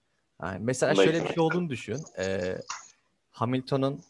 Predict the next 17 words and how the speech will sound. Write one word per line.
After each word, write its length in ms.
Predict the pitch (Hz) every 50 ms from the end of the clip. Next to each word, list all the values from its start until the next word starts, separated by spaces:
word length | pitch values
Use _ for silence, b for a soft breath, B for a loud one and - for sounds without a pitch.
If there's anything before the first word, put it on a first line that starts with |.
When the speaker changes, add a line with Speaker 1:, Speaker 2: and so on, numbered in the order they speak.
| _ _ _ _ _ _ _ _ _ _ -
Speaker 1:
ya 80 | -
aynı 240 | - - 117 117 120
Vettel'in 320 | 127 127 123 147 139 139 135
gittiği 180 | 131 - 139
senede 220 | 135 - 139 135 135
Hamilton'un 380 | 123 139 147 147 - 147 147
Ferrari'ye 420 | 143 - 123 123 131 127 127 131 127
gittiğini 300 | 127 _ - 123 117 104
düşün. 240 | 98 - - - _ _ _ _ _ _ _ _ _ _ _ _ _ _ _ _ _ _ _ _ _ _ _ -
Bu 40 | 123
Speaker 2:
Yani, 60 | 107
Speaker 1:
durumlar 340 | 127 151 147 127 - 127 117
Speaker 2:
aynen 100 | 117 120 117
Speaker 1:
sizce 200 | - 123 123 -
Speaker 2:
öyle. 0 |
Speaker 1:
olur 220 | - 104 139 139
muydu? 360 | 127 95 73 57 50 - -